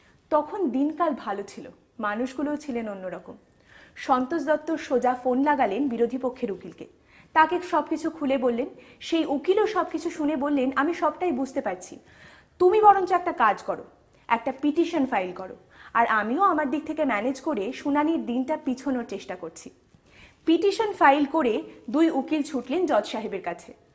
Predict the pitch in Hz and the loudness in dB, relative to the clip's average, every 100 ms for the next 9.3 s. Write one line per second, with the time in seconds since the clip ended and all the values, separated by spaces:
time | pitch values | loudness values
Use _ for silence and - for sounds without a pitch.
0 | - - - 208 247 247 - 349 359 302 | -20 -20 -4 4 6 6 2 -2 0 -2
1 | 240 269 262 247 240 214 269 285 214 - | 0 -2 -2 -2 -2 0 0 -2 -4 -12
2 | - _ _ 254 254 254 381 381 370 370 | -20 _ _ 8 8 6 -2 0 0 0
3 | 370 370 370 370 349 339 330 311 277 240 | 0 0 0 0 0 0 -2 0 0 0
4 | 285 269 294 294 214 254 - - 240 262 | -2 -2 0 -2 -4 -8 -14 -8 -4 -4
5 | 262 269 247 254 233 214 196 240 349 277 | -4 -2 -2 -2 -2 -6 -4 2 2 2
6 | 247 214 - 180 160 - - _ _ _ | -2 -6 -8 -10 -12 -14 -18 _ _ _
7 | _ _ _ _ - 240 247 285 247 214 | _ _ _ _ -2 0 0 0 0 -2
8 | - - - - - 254 269 349 311 254 | -4 -12 -20 -12 0 2 2 -2 0 2
9 | 233 233 226 | 0 0 -4